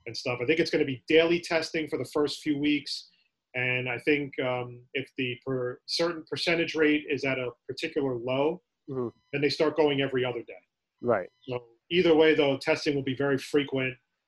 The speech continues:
Speaker 1: on, um, for each team's training camp and, uh, everything. Uh, the Jets started signing a few of their draft picks, as they still have a few that are still left out there. Um, they just signed James Morgan today, and they signed Braden Mann, which leaves Mekhi Becton as the only one that's unsigned, but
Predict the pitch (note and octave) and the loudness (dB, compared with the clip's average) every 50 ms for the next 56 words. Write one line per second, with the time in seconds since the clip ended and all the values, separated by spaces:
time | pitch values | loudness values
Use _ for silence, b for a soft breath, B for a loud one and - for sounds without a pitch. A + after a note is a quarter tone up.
0 | _ _ _ - - C3 C3 B2+ B2 B2 B2 A#2+ A#2+ A#2 A2+ A2+ A2+ _ _ _ | _ _ _ -6 -4 -2 -2 -2 -2 -2 -4 -4 -4 -6 -8 -12 -16 _ _ _
1 | _ - C#3 C3 C#3+ C#3+ - - - D3+ C#3 C3+ B2 - - - C3+ B2+ B2 A#2 | _ -4 -2 0 0 -2 -4 -6 -4 -2 -2 -2 -4 -4 -4 -4 -4 -4 -4 -8
2 | - C3 A#2+ A#2+ A#2 A#2 _ _ _ _ b b b b _ _ - A2 A2 A2+ | -8 -6 -6 -6 -8 -10 _ _ _ _ b b b b _ _ -18 -16 -16 -16
3 | A2 A2 A2 G#2+ G#2+ C3 C#3 C#3 C#3+ C3 D3+ C#3+ C#3+ C#3 C3+ _ _ _ _ _ | -14 -14 -14 -12 -8 -6 -4 -4 -4 -2 -2 -4 -4 -4 -8 _ _ _ _ _
4 | - A#2+ A#2+ A#2+ A#2 A#2 - D#3+ D3+ D3+ - - D#3+ D3 C3+ - - D#3+ D3 D3 | -8 -6 -4 -4 -4 -2 0 0 0 2 2 0 0 0 0 0 0 0 0 0
5 | C#3+ C3+ C3 - D#3 C#3+ C#3+ C3+ C#3 C3 C3 C#3+ C#3 C3+ C3+ C3+ - - C#3+ C3+ | 0 -2 -2 0 0 2 2 2 0 0 0 0 0 0 0 -2 0 -2 -2 -2
6 | C3+ - - A#2 G#2 - C#3 B2+ A#2+ A2 - - C#3 C3 B2 B2 A2+ A#2 - - | -2 -6 -10 -10 -6 -6 -6 -6 -6 -8 -8 -4 -4 -4 -4 -4 -6 -6 -6 -4
7 | C3 A#2+ A#2+ A#2 A2 - D3 D3 C#3+ C#3 - D3 C#3+ C#3 C#3 C#3 b b b b | -4 -4 -6 -6 -4 -2 -2 0 0 0 0 0 0 0 -2 -2 b b b b
8 | b _ - A2 A2 A#2 A2+ A2+ A#2 A2+ A2+ A#2 A#2 - C3 B2 - - C3 B2 | b _ -12 -10 -10 -8 -10 -10 -8 -8 -8 -6 -4 -4 -4 -4 -4 -4 -4 -6
9 | B2+ B2 B2 B2 A#2 - - C3+ B2 A#2+ A2+ - - C3+ C#3+ D3 C3 C#3+ C#3+ C3+ | -4 -4 -4 -6 -6 -6 -6 -6 -6 -6 -8 -8 -4 -2 -2 -2 -2 -2 -4 -4
10 | - D3 C3 C3 C3 C3 C3 A#2+ A#2 A2 - - B2+ A#2 A2+ - - A#2+ B2 A#2 | -4 -2 -2 0 0 0 -2 -2 -4 -8 -8 -8 -8 -10 -10 -8 -6 -6 -6 -6
11 | - _ - C3+ C#3+ D3 D3 D3+ C#3+ _ _ _ _ _ _ _ - A#2 - - | -8 _ -4 -2 0 0 0 -2 -6 _ _ _ _ _ _ _ -12 -10 -8 -6
12 | B2+ A#2+ A#2 - - - - - C#3 C3+ C3 B2 - B2+ C3 - - C#3 B2 B2 | -4 -4 -4 -6 -8 -10 -4 -2 -2 0 -2 -2 -4 -6 -4 -4 -4 -4 -4 -6
13 | A#2 - A#2+ A#2+ A#2+ A#2 A2+ A#2 A#2+ A#2 A#2+ A2 - - - - - - D3+ C#3 | -6 -8 -8 -8 -8 -8 -8 -8 -10 -10 -12 -14 -14 -16 -14 -12 -8 -6 -4 -4
14 | C#3+ C#3+ C#3 C#3 C3+ B2+ A#2+ A2+ | -2 -2 -2 -2 -4 -6 -8 -12